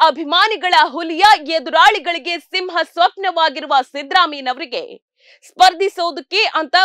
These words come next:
ಒಂದು ಕ್ಷೇತ್ರ ಇರ್ಲಿಲ್ಲ. ಕಳೆದ ಚುನಾವಣೆಯಲ್ಲಿ ಉತ್ತರದ ಬದಾಮಿಯಲ್ಲಿ ಪತೇಶ್ವರನಾಗಿದ್ದ ಸಿದ್ದರಾಮಯ್ಯ ಬೆಂಗಳೂರಿಗೆ ಹತ್ತಿರವಿರುವ ಕ್ಷೇತ್ರದ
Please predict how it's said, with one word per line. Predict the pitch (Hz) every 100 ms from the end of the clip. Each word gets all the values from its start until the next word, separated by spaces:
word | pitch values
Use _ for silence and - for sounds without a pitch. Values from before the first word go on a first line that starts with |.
| 302
ಒಂದು | 285 277
ಕ್ಷೇತ್ರ | - - 370 440 277 208
ಇರ್ಲಿಲ್ಲ. | 202 320 202 - _ _ _ _ _ _ -
ಕಳೆದ | 359 427 466 -
ಚುನಾವಣೆಯಲ್ಲಿ | 320 349 403 415 349 302 381
ಉತ್ತರದ | - 339 440 381 339 349
ಬದಾಮಿಯಲ್ಲಿ | 285 269 302 370 349 320 370
ಪತೇಶ್ವರನಾಗಿದ್ದ | 403 277 294 330 - 403 370 330 311 294 247 302
ಸಿದ್ದರಾಮಯ್ಯ | - 240 311 330 349 277 151 - _ _ _ - 202
ಬೆಂಗಳೂರಿಗೆ | 320 370 403 427 440 370
ಹತ್ತಿರವಿರುವ | 381 302 285 381 349 320 320 311
ಕ್ಷೇತ್ರದ | - - 320 - 330